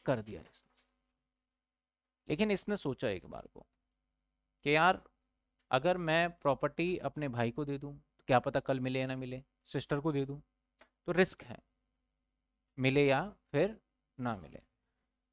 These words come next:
टैक्स प्लानिंग करी, और टैक्स प्लानिंग करके इसने बोला, "ऐसा करता हूं, विल के अंदर, वसीयत में लिख देता हूं,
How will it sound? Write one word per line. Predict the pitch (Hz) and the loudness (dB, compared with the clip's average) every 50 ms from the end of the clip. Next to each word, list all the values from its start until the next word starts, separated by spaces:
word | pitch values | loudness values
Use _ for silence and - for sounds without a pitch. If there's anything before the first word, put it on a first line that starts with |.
| _ _ _ | _ _ _
टैक्स | - 226 220 - - | 8 8 8 8 8
प्लानिंग | - 220 214 214 233 254 247 | 10 10 12 12 10 8 12
करी, | 226 214 185 160 151 160 - - _ _ _ _ - - _ - | 12 12 12 12 8 4 2 -4 _ _ _ _ -20 -20 _ 8
और | 170 175 | 8 8
टैक्स | - - - 247 240 - - | 10 12 12 12 12 12 6
प्लानिंग | - 226 208 196 202 233 247 233 | 8 12 12 12 12 12 8 10
करके | 226 214 196 - 196 196 | 10 8 8 8 6 2
इसने | 185 - - 208 | 2 4 2 2
बोला, | 202 175 156 139 143 170 185 185 - _ _ _ _ _ _ _ - | 4 4 4 4 4 2 0 -4 -14 _ _ _ _ _ _ _ 2
"ऐसा | 139 170 - 226 214 | 2 6 6 6 6
करता | 180 185 160 - - 185 | 8 6 6 6 2 0
हूं, | 220 233 220 - - _ _ _ _ _ _ _ _ _ _ _ _ _ _ _ _ _ _ _ | -2 -2 -4 -8 -14 _ _ _ _ _ _ _ _ _ _ _ _ _ _ _ _ _ _ _
विल | 131 135 175 214 247 247 | 8 10 12 12 12 10
के | - 214 | 8 8
अंदर, | 180 156 143 151 170 | 8 10 8 6 6
वसीयत | 175 151 127 127 143 - - 202 190 226 226 - | 6 2 2 2 2 4 6 8 8 8 8 8
में | 196 160 147 160 - - | 4 0 -2 -2 -4 -4
लिख | 143 139 156 190 196 | 4 6 8 8 8
देता | 185 165 147 - 151 | 8 6 4 4 2
हूं, | 165 208 | -2 -2